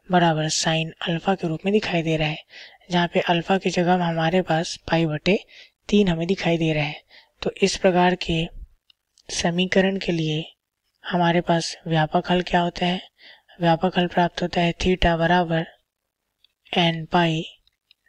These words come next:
धन ऋण एक की घात n अल्फा, तथा यहाँ पे जो अल्फा है, यह हमें इंटीजर को अर्थात पूर्णांकों को दर्शा रहा है।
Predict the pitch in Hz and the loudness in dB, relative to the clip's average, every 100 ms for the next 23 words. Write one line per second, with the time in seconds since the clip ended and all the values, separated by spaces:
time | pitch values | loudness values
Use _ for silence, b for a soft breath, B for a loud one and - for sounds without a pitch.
0 | - 175 170 160 165 _ _ _ _ _ | -4 -2 0 -4 -10 _ _ _ _ _
1 | _ _ - 160 190 202 185 180 - - | _ _ -4 2 4 4 0 0 0 -2
2 | 180 160 156 156 - 175 156 160 - _ | 0 0 0 -2 -4 -4 -4 -8 -16 _
3 | _ _ _ _ 180 175 - 147 - _ | _ _ _ _ 2 2 0 -10 -12 _
4 | b b - - 180 175 180 170 175 - | b b -14 -6 -2 0 0 0 0 0
5 | 170 180 175 160 - 190 160 180 - - | 0 0 0 0 2 2 2 -2 -8 -20
6 | _ _ _ - _ _ _ _ _ - | _ _ _ -20 _ _ _ _ _ -12
7 | 185 165 185 196 170 156 160 - _ _ | -6 0 2 2 0 -2 -6 -8 _ _
8 | _ _ _ _ _ - 180 175 190 185 | _ _ _ _ _ -4 -4 2 2 4
9 | 180 - 156 151 - _ _ _ - 170 | 0 -2 -6 -8 -14 _ _ _ -4 -2
10 | - 160 - _ - 175 165 165 160 185 | 0 -2 -4 _ -6 -2 -2 -4 -2 -4
11 | - 165 190 _ _ - 165 156 160 156 | -2 -4 -4 _ _ -4 0 2 2 0
12 | 147 147 147 | 0 -4 -6